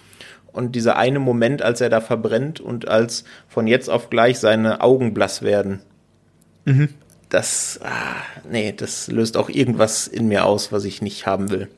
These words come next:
Speaker 1: Aber gut, äh, sei's drum, den hast du schon genommen. Dann nehme ich den, äh, wie ich finde,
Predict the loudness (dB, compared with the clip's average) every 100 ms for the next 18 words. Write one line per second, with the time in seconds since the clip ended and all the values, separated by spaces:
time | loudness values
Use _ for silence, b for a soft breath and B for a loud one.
0 | B B B -2 2 2 2 -4 -4 0
1 | 4 4 2 -4 2 2 2 0 2 2
2 | 2 -4 -2 -2 2 2 0 -8 _ _
3 | _ B B B B -12 0 0 2 -6
4 | -4 0 0 0 -2 -4 -14 B B B
5 | 4 4 4 -2 -2 0 2 0 0 0
6 | 2 4 4 4